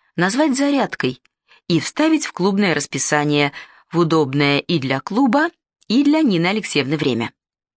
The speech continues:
Директриса внешне походила на маленькую куколку, этакая Барби — но не длинноногая каланча,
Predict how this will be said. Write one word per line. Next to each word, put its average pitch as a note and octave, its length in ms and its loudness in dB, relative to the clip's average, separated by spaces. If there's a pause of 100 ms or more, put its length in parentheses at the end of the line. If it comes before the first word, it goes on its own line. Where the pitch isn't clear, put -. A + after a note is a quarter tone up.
(520)
Директриса B3 600 0
внешне A#3 360 0
походила G#3 460 0
на A#3+ 120 2
маленькую A3 500 0
куколку, F3 640 -2 (320)
этакая G#3 320 0
Барби — D3+ 640 0 (420)
но E3+ 440 2
не F3+ 160 2
длинноногая F3 880 2
каланча, D#3 680 0